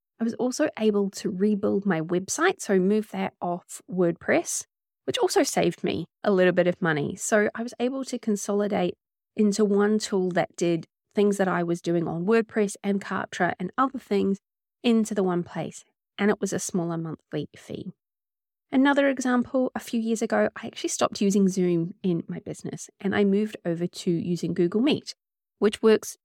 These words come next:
just as well as Zoom and <laughs> is just as good as Zoom. But I was already paying for Google Meet as part of my Google Workplace subscription, which I had for my inbox and my Google Drive and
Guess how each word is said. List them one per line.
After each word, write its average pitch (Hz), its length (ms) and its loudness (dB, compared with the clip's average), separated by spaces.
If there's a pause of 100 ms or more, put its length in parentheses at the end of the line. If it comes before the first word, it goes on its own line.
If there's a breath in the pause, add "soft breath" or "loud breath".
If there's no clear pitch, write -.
(160)
just 170 300 0
as 226 120 2
well 180 180 2
as 208 120 4
Zoom 185 320 2 (100)
and 185 200 2
<laughs> - 40 -4
is 220 300 4
just - 420 0
as 214 160 4
good 185 340 4
as 196 220 4
Zoom. 180 400 0 (500)
But 262 100 -4
I 277 80 0
was 285 140 -4
already 294 260 -4
paying 285 360 -2
for - 160 0
Google 180 320 2
Meet 170 400 -6
as 196 160 -12
part 185 400 -8
of 185 200 -4
my 185 140 -4
Google 175 440 0
Workplace 180 800 -2
subscription, - 800 -2 (360)
which 254 160 -4
I 240 60 4
had 196 400 -2
for 180 440 0
my 185 440 0 (140)
inbox 180 460 0 (100)
and 180 160 0
my 170 180 -2
Google 170 280 0
Drive 165 280 -6
and 170 180 -6